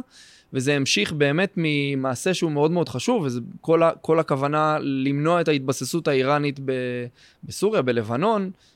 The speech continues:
זה מאמץ מרכזי, כמובן שהוא גם אסטרטגי, אבל הוא התנפח למימדים שהשפיעו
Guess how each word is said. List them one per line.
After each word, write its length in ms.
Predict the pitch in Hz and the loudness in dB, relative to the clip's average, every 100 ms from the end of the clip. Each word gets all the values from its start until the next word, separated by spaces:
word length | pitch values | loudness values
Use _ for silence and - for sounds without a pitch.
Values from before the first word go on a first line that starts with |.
| _ | _
זה 140 | 131 131 | -4 0
מאמץ 460 | 127 120 143 - | 0 2 0 0
מרכזי, 680 | 139 113 - 107 131 170 147 | -4 -4 -4 -2 2 2 0
כמובן 440 | - 113 107 127 131 | -4 -8 -4 -2 -2
שהוא 180 | 127 117 | -2 -4
גם 160 | 110 | -4
אסטרטגי, 720 | 110 - 98 - 120 131 190 302 _ _ _ _ _ - | -6 -8 -6 -2 0 2 0 -2 _ _ _ _ _ -8
אבל 580 | 117 113 110 113 113 107 _ _ _ _ _ _ _ _ _ _ | -6 -2 -2 -2 -4 -8 _ _ _ _ _ _ _ _ _ _
הוא 120 | - 143 | 0 0
התנפח 640 | 135 127 - 214 226 185 | 0 -2 2 4 4 2
למימדים 880 | 147 135 131 123 123 202 233 240 262 - _ | 0 0 0 0 2 2 2 0 -4 -8 _
שהשפיעו 840 | - - 127 - - 254 247 233 | -8 -2 -2 -2 -4 -2 0 0